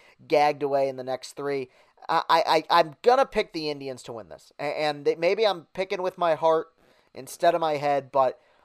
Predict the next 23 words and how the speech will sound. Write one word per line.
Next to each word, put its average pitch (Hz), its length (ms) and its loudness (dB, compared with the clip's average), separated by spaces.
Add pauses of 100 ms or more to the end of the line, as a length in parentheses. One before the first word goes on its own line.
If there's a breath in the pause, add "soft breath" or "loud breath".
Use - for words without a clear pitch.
(340 soft breath)
I, - 80 -10 (100)
I 180 80 -6
do 214 300 -12
think 180 240 -4
with 175 260 -2
that 180 260 2
rotation, 156 640 -4 (920)
with 139 300 -4
Bieber 185 540 0
and 147 160 -8
Carrasco 156 640 0
and 139 180 -10
Plesac, 143 640 -6 (200)
I 190 80 0
think 202 240 -2
as 180 180 0
good 196 260 2
as 202 120 -2
that - 360 2
Yankees 165 540 -8
offense 151 520 0
is, 127 360 -8
it's 147 180 -14